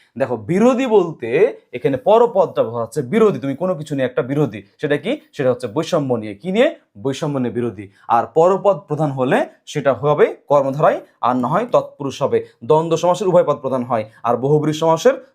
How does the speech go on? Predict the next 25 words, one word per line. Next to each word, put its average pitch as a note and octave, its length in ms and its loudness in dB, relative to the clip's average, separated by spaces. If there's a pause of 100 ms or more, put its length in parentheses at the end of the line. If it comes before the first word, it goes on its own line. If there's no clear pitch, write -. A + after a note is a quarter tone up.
(100)
নতুন A#3 220 2
অর্থ F#3 180 0
প্রধান C#3 260 -2
হয়। A2 260 -8 (220)
তার C#3 120 4
মানে E3+ 180 -2
এই D3+ 60 -2
দুটো C3 220 0
না, A#2 180 -2 (180)
তার A2+ 100 -8
তৎপুরুষ D3 400 -2
ও F#3 80 0
কর্মধারায়। A#2 420 -2 (260)
আর A#2+ 140 2
আমি C3+ 100 -4
তো C#3+ 60 -4
বলে E3+ 200 4
দিলাম, E3+ 240 0 (280)
বৈষম্য F#3 400 -2
বিরোধী E3 420 -2
বলতে E3 260 -2
বোঝাচ্ছে C#3+ 460 -2 (600)
বৈষম্যের, E3+ 1000 0
কি - 140 -16
বলেছে? D3+ 360 -2